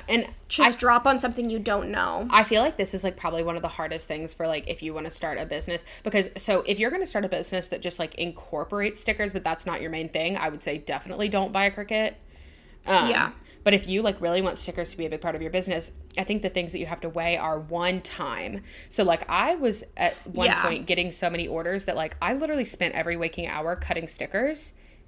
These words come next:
Speaker 2: Mm-hmm.
Speaker 1: and I couldn't do the other parts of my business.
Speaker 2: Yeah.
Speaker 1: Um,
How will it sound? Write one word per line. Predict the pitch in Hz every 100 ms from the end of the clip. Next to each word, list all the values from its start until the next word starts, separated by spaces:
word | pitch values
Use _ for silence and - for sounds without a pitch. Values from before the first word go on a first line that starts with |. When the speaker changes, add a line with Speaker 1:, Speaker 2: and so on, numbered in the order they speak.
| -
Speaker 2:
Mm-hmm. | 247 233 214
Speaker 1:
and | 214 -
I | -
couldn't | - 214 196 180
do | 185 170
the | 151
other | 147 160
parts | 165 -
of | 175
my | 156
business. | 156 165 - - 202 - - - - - -
Speaker 2:
Yeah. | 202 185 113
Speaker 1:
Um, | 170